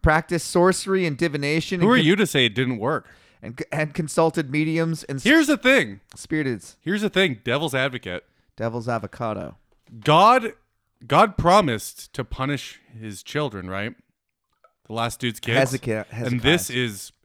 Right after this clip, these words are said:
Speaker 2: one of his children.
Speaker 1: So he's me. He's being like, "Fuck you, Dad.
Speaker 2: No,
Speaker 1: I'm
Speaker 2: no,
Speaker 1: doing,
Speaker 2: no.
Speaker 1: I'm
Speaker 2: He's
Speaker 1: doing everything."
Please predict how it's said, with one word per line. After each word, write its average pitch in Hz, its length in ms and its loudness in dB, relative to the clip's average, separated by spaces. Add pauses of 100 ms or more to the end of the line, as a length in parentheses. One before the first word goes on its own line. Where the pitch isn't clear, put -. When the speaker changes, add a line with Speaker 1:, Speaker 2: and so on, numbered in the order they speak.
(200)
Speaker 2:
one 131 160 -6
of 117 60 -8
his 113 120 -8
children. 190 400 -2 (1300)
Speaker 1:
So 175 140 4
he's 180 220 2
me. 147 280 0
He's 190 180 2
being 156 200 2
like, 135 160 -4
"Fuck 131 320 -2
you, 127 120 0
Dad. 135 460 0
Speaker 2:
No, 202 120 4
Speaker 1:
I'm 262 60 6
Speaker 2:
no, 285 60 6
Speaker 1:
doing, 254 60 6
Speaker 2:
no. 151 180 6
Speaker 1:
I'm 139 100 2
Speaker 2:
He's - 80 2
Speaker 1:
doing 139 140 4
everything." 143 480 -2